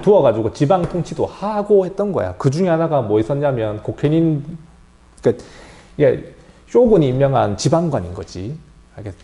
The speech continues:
지방관일 수도 있고 아니면 중앙 정치를 하는 사람일 수도 있고. 어쨌든 이 당시에 합법적으로, 그러니까 일본은 과거제 같은 게 없습니다.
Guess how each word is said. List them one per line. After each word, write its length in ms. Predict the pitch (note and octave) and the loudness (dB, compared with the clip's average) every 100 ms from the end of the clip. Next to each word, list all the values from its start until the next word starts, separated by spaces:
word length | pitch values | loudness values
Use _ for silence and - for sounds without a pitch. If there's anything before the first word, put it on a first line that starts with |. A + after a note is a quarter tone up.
| - | -8
지방관일 580 | - D#3 G3+ F#3+ D#3+ | 0 2 4 4 2
수도 220 | C3 - C#3+ | 0 -2 -4
있고 220 | C#3 A2+ | -2 -2
아니면 160 | A2+ | -2
중앙 240 | - A#2+ A2+ | -2 -2 0
정치를 440 | D3+ D#3+ - D#3 | 0 0 2 2
하는 140 | G#2+ G2 | 2 -2
사람일 260 | G2 F#2 | -4 -4
수도 220 | F2+ - | -8 -8
있고. 240 | F#2+ - F2+ | -8 -8 -4
어쨌든 540 | C3+ G3+ G3+ E3 A#2 - - - | 2 2 4 4 2 -4 -16 -2
이 60 | C3+ | 2
당시에 680 | D#3+ E3 E3+ F#3+ C#3+ G#2 - - - | 4 4 4 6 6 4 -2 -18 -10
합법적으로, 1040 | - - C4+ A3+ E3 C#3 A2+ G#2+ G2 G2 - - - - | -2 0 2 4 4 4 2 2 0 -2 -12 -20 -20 -4
그러니까 200 | - G#3 | 2 4
일본은 360 | B3 C4 C#4 G#3 | 6 4 4 2
과거제 320 | C#3+ C4+ C4+ | 2 4 4
같은 220 | F3+ F3+ | 4 2
게 60 | D3+ | 2
없습니다. 600 | B2+ C#4+ B3+ A#2 F#2+ - | 2 2 2 2 0 -4